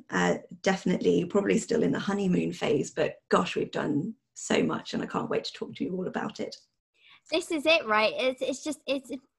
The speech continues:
Speaker 2: fascinating to see how much has been moving forward, especially in the last few months, but over the, over the course of the year. And, um, we were actually chatting beforehand about how, um,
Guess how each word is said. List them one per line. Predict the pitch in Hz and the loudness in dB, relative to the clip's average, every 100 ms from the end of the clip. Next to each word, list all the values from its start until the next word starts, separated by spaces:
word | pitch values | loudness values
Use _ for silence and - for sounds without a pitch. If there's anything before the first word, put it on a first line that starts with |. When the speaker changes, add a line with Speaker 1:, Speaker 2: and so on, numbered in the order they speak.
| _ | _
Speaker 2:
fascinating | - - - 311 294 285 262 226 | -8 -8 -4 0 0 0 -2 -2
to | 240 | -4
see | 226 - 247 | -8 -4 -4
how | 254 262 254 | -2 2 2
much | 247 254 269 - - | 2 2 2 0 -4
has | 254 226 | -10 -8
been | 226 254 240 240 | -8 -4 -2 2
moving | 247 262 254 240 233 233 | 4 6 6 4 2 2
forward, | 226 - 254 240 240 233 202 - 202 - | -2 -2 -2 0 0 0 -2 -6 -10 -8
especially | 226 - 254 254 | -8 -6 -6 -4
in | 240 | -2
the | 240 | 0
last | 233 240 | -2 -2
few | 233 | -4
months, | 233 226 | -4 -6
but | 233 | -4
over | 233 226 | -2 -2
the, | 214 214 - | -6 -8 2
over | 247 247 | 2 2
the | 220 | -2
course | 254 240 - | -2 -2 -4
of | 185 | -8
the | |
year. | 190 202 214 - - - - - _ - | -6 -4 -4 -6 -10 -20 -20 -20 _ 2
And, | 214 220 220 226 226 - - | 4 4 2 0 -2 -6 -2
um, | 208 208 214 - | 0 2 -2 0
we | 254 269 | 4 6
were | 254 | 4
actually | 240 - - 226 | 2 -2 -4 -4
chatting | 226 254 262 233 208 | 4 4 4 -2 -2
beforehand | 208 240 240 247 208 196 | 0 4 4 4 2 -2
about | 196 196 196 - | 0 4 4 4
how, | 214 202 196 196 202 - - - - - | 4 6 8 6 0 -8 -20 -20 -10 -2
um, | 202 190 185 196 | 2 2 0 -4